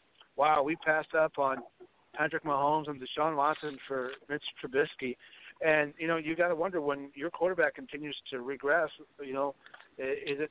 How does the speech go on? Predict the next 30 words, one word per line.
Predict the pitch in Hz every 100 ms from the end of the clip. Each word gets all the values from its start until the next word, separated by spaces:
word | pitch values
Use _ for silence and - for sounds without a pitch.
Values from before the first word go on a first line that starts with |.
| -
time | 147 151 156
to, | 156
to | 143 131 _ _ _ _ - 160
take | 160
a | 147
look | 143 175
at, | 147 -
at | 139 -
trying | 151 151
to | 147 -
put | 156
another | 151 147
quarterback | - 151 170 147 139
in | 135
there? | 139 151
And, |
you | 139
know, | 143
we | 143
heard | 143 147 -
the | 127 131
news | 143
this | 139 -
week | 147 160 - - - - -
that, | 135 135 - -
uh, | 139 135
you | 135
know, | 143
Cam | - 147 143 139
Newton | 147 - 151